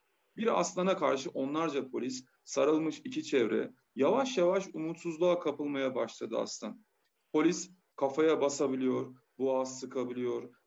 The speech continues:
üçüncü kattaki bir adamı "Alın lan şunu." diyebiliyordu. Ama aslan bunları bilmezdi. Bunları ben ekledim. Eğer aslan bunları bilseydi çok üzülürdü.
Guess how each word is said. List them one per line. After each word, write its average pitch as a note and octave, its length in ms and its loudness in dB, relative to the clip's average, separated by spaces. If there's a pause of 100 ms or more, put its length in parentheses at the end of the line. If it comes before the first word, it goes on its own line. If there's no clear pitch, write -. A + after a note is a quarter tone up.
üçüncü F3+ 360 -4
kattaki E3 460 -4
bir D#3 200 -2
adamı C#3 340 -4
"Alın F#3+ 340 -2
lan F#3+ 140 -2
şunu." D#3+ 280 -8
diyebiliyordu. C3 720 -2 (320)
Ama C3+ 300 -4
aslan B2+ 460 -2
bunları B2+ 360 0
bilmezdi. A2+ 640 -6 (480)
Bunları B3+ 300 4
ben G3+ 100 4
ekledim. B2 420 0 (440)
Eğer F3+ 200 4
aslan G3+ 440 0
bunları F#3 360 0
bilseydi D3 640 -4 (680)
çok E3 240 -4
üzülürdü. G2+ 520 -12